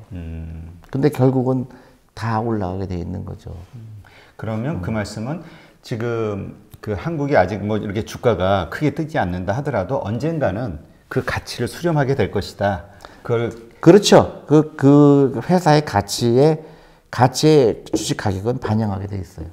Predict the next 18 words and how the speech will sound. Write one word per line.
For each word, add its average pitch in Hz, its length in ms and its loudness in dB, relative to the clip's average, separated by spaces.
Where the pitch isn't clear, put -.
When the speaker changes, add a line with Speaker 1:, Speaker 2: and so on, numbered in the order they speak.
Speaker 1:
음. 90 240 -14
Speaker 2:
그러니까 110 460 -4
그 110 520 -4
지금은 131 440 -2
한국 139 260 -4
주식이 110 280 -6
굉장히 104 240 -2
싸죠. 104 500 -8
그 95 260 -8
다른 92 240 -6
나라에 87 220 -8
비해서. 85 420 -12
Speaker 1:
네. 80 420 -10
Speaker 2:
그 - 100 -12
싼 180 240 0
이유가 123 240 0
있죠. 82 340 -8
어, 92 520 -8